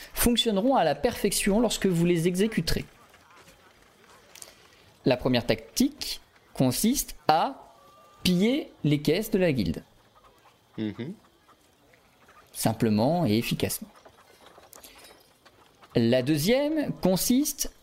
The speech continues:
Speaker 1: à détruire le bâtiment de la guilde de façon à ce qu'il ne reste qu'un tas de cendres. Ceci étant, ce sera fait dans la précaution à ce qu'il n'y ait plus personne dedans, mais vous ne pourrez pas récupérer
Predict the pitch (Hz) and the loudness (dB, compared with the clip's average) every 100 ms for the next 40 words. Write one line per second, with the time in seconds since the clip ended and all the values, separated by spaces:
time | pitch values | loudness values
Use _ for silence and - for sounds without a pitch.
0 | - - 147 139 220 - 226 226 214 170 | -4 0 2 2 0 0 0 2 2 0
1 | - 143 127 123 - 113 104 107 123 208 | 0 0 0 0 0 0 2 2 2 2
2 | 240 226 - _ _ 135 110 113 - - | 0 -4 -8 _ _ -2 2 0 0 0
3 | 233 247 - 139 - 151 139 220 240 - | 0 -2 -2 -2 0 0 2 0 0 0
4 | 151 147 180 - - 160 113 87 - _ | 0 2 0 0 0 2 0 -4 -14 _
5 | - - 143 - 131 139 131 131 - 120 | -20 -6 -2 0 0 0 0 0 0 -2
6 | - 147 127 - - - _ 143 127 123 | 0 0 0 -6 -20 -20 _ 0 2 2
7 | 120 120 120 117 113 104 156 135 120 135 | 2 2 2 2 2 2 0 -2 0 -2
8 | - 120 107 123 113 - 110 104 104 139 | 0 0 0 0 -2 0 0 2 2 0
9 | 214 - - - _ _ - 143 202 247 | -2 -10 -20 -20 _ _ 0 2 2 0
10 | 254 143 123 190 220 175 165 135 127 160 | -2 -2 0 2 0 0 0 0 0 0
11 | 165 - 135 120 120 170 | 0 -4 -2 0 0 -2